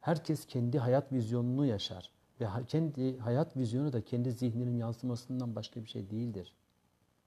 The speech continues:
Allah kimseye hiçbir şey dayatmaz. Allah sendekini, senden açığa çıkanı sana verir. Ve ondan sonra da sen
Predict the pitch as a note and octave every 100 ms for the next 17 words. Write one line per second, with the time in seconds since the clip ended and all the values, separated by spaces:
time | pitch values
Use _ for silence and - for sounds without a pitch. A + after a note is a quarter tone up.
0 | _ _ _ _ - C3+ C#3+ A#2+ - E3
1 | - A#2+ A#2+ F3+ F3+ _ A#2+ - B2+ -
2 | A#2 G#2 G#2+ - - G#2+ - - - _
3 | _ _ _ _ _ - E3 C3 F2+ -
4 | D3 A#2+ G2+ - F#2 A2+ E3+ - A#2+ A#2
5 | A#2 G2+ G#2 - - A#2+ C3+ G2+ G2 E2+
6 | D#2+ E2 - _ _ _ _ _ _ _
7 | _ B2+ C#3+ A#2+ A#2+ C#3 C3 A2+ G2+ A2
8 | G#2 - D3+